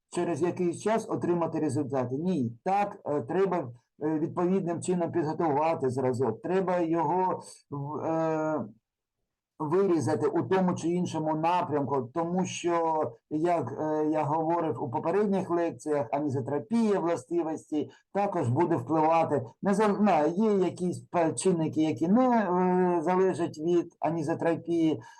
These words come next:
але більшість матеріалознавчих, е, питань пов'язано з анізотропією, тому, е, треба знати, у якому, е, вимірі треба, е, вирізати зразки,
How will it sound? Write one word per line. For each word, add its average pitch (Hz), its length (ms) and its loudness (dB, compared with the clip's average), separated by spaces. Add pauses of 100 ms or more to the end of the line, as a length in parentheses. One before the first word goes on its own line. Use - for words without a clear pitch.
але 170 260 2
більшість 180 540 2
матеріалознавчих, 165 960 2 (500)
е, 170 240 2
питань 180 460 0
пов'язано 165 580 0
з - 80 -4
анізотропією, 196 1000 2
тому, 196 540 2
е, 165 220 0
треба 180 340 0
знати, 165 400 -4
у 160 180 -2
якому, 170 680 0 (240)
е, 151 160 0
вимірі 170 500 0
треба, 156 760 0
е, 143 40 0 (600)
вирізати 170 680 -2
зразки, 160 500 -4